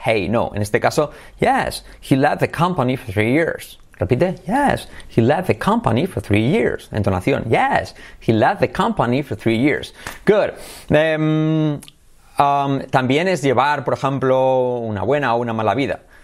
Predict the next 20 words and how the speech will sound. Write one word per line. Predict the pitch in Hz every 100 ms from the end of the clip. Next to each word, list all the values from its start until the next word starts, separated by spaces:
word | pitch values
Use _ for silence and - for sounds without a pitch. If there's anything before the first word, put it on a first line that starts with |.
| - - - - -
He | - 117
led, | 110 131 120 123 - -
por | 101
ejemplo, | - 110
una | 110 104
vida | 117 107
muy | 104
dura. | 113 127 107 - - - -
Él | 113
llevó | 113
una | 117 110
vida | 113 104
muy | 107
dura. | 110 120 135 - - _ _ -
He | - - 135 117
led | 110 120 120 123 - - - -
a | 101 101
tough | - 117 113 110 - -
life. | 107 - - - - - - - - - 110
Right, | 139 131